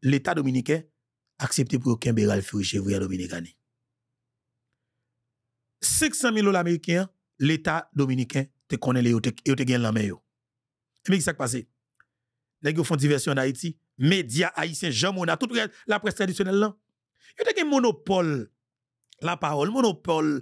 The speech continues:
communication dans main yo. Yo détourne attention moun, oh oui, c'est trois cent dix dollars américains, monsieur te gen la main. Nèg a gon va-, on valise. L'argent, et puis il y a deux policiers avec elle qui ont aidé le porter bout de sac comme yo.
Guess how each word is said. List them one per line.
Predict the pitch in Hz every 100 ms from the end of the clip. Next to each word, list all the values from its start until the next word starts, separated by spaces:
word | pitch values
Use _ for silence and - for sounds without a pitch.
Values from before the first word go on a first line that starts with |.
| - -
communication | 175 160 147 147 - 131
dans | 120
main | 117
yo. | 113 101 _ _ _ - -
Yo |
détourne | 302 285 269
attention | 254 254 - 262
moun, | 269 226 -
oh | 233 226
oui, | 233 240 -
c'est | - 247
trois | 220 214
cent | - 190
dix | 175
dollars | 214 202 196
américains, | 190 190 196
monsieur | 180 185
te | 185
gen | 180 180
la |
main. | 180 185 180 _ _ -
Nèg | 175 185
a |
gon | 185 185
va-, | 147 165 -
on | 196 160
valise. | 196 175 175 202 165 117 95 - _ _ _ _ _ _ _ _ _ _ _ _ _ _ _ 147
L'argent, | 165 160 143 208 -
et |
puis | 190
il | 196
y | 208
a |
deux | 156 277
policiers | 214 214 180 - 165
avec | 135 147
elle | 139
qui | 143
ont |
aidé | 147 139
le |
porter | 131 139
bout | 135
de | 120
sac | 123 -
comme | 120 110
yo. | 98